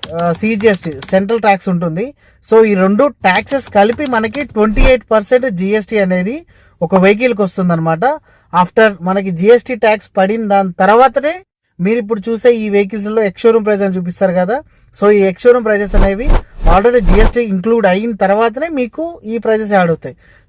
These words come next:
So మీరు ఒకవేళ, మీరు ఒక వే-, వెహికల్ తీసుకోవాలనుకుంటున్నప్పుడు, ప్రజెంట్ ఇప్పుడున్న ఎక్స్ షోరూమ్ ప్రైస్ని మీరు క్యాలిక్యులేట్ చేయడం కాదు, మీకు ఎక్స్ షోరూమ్ ప్రైస్ కంటే ముందు వాళ్ళు ఏదైతే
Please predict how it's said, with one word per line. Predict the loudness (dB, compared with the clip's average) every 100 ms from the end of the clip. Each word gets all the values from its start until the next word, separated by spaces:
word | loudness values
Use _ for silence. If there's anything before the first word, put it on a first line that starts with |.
| 0
So | 2
మీరు | 2 0 2 4
ఒకవేళ, | 2 2 2 4 2 0
మీరు | -4 -2
ఒక | 0
వే-, | 0 0 -2 -2
వెహికల్ | -2 -4 -4 -4
తీసుకోవాలనుకుంటున్నప్పుడు, | -4 0 0 0 -2 -6 -4 -4 -4 -6 -8 -10 _ _ _
ప్రజెంట్ | 0 0 0
ఇప్పుడున్న | -2 -2 -2
ఎక్స్ | -2 0
షోరూమ్ | 2 2
ప్రైస్ని | 0 -2 -2
మీరు | -4 -4
క్యాలిక్యులేట్ | -2 -2 -2 -4 -4
చేయడం | -4 -4
కాదు, | -6 -8 -8 -10 _ _ _ _ -6
మీకు | 0 0 2 4 4 0 _
ఎక్స్ | -8 0
షోరూమ్ | 2 2 2
ప్రైస్ | -2 -2
కంటే | -4 -4 -2
ముందు | -2 -2 -2
వాళ్ళు | 0 0 0
ఏదైతే | -2 -4 -4 -2 -2 -4